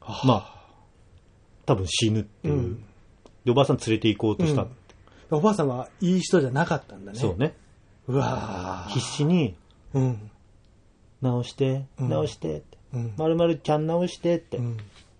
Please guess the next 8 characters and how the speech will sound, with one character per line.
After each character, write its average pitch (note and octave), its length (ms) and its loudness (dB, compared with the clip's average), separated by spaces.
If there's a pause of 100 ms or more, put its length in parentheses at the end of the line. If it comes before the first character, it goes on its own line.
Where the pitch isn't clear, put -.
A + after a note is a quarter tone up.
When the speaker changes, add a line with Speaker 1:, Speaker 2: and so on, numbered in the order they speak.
(2250)
Speaker 2:
そ - 120 4
う、 - 20 4
僕 A#3 140 2
も C#4 80 6
ね、 A3 80 4
ち G#3+ 120 -8
ょ - 20 -4
っ E4+ 40 -2